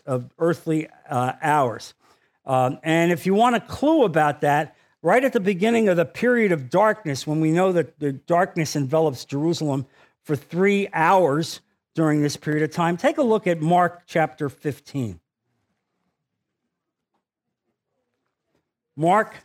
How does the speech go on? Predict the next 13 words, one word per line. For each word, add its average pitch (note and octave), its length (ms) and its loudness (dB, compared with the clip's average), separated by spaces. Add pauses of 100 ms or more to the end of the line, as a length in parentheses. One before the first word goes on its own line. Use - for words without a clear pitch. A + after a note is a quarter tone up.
(180)
fifteen. D3 680 -2 (1200)
Giving D3 180 -6
your A#2+ 100 -2
Bibles D3+ 420 -2
a D#3+ 60 -2
workout. G2+ 500 -10 (1120)
Verse F#3+ 260 0
thirty-three, G3 800 2
"And D3+ 100 2
at G3 160 2
the G#3+ 80 0
sixth - 480 -2
hour, A3 600 4